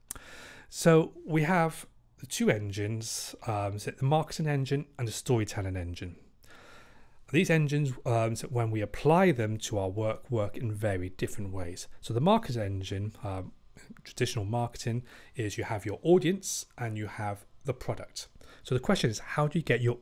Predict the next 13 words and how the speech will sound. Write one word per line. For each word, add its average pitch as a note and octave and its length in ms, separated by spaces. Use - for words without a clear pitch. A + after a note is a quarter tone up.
audience F#3 460
to - 160
buy G2+ 180
your F#2+ 160
product? - 540
The - 100
best - 300
way A#2+ 120
to A#2+ 120
do G#2+ 160
that, B2 400
the, B2+ 200
uh, B2+ 180